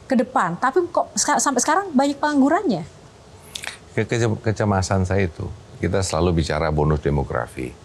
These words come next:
Speaker 2: ya.
Speaker 1: Hmm.
Speaker 2: Yang dimana tadi bahwa populasi Indonesia itu banyak yang muda-muda. Ya kan, makanya waktu pemilu kemarin aja for the first time itu lima puluh,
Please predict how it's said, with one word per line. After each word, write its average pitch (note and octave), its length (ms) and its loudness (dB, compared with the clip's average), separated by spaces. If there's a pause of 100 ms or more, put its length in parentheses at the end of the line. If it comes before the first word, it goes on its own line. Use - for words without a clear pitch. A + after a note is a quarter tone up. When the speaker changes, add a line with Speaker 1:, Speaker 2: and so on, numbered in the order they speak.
(360)
Speaker 2:
ya. G3+ 240 2
Speaker 1:
Hmm. E3+ 40 -10 (360)
Speaker 2:
Yang D#2+ 160 -2
dimana D#2 320 2
tadi D#2 320 0
bahwa C2+ 320 -2
populasi C2+ 480 -2
Indonesia C2+ 480 -2
itu D2 160 -2 (360)
banyak C#2+ 260 -6
yang C#2 160 -4
muda-muda. B1+ 480 -6 (480)
Ya C2 160 -4
kan, C#2+ 160 -2
makanya D2+ 320 -2
waktu D2+ 160 -4
pemilu C#2+ 320 -2
kemarin C#2 400 -2
aja F2+ 80 0
for E2 160 -2
the D2+ 80 -2
first E2 320 -4
time D#2 240 -2
itu - 160 -4
lima E2+ 240 2
puluh, D2+ 320 -2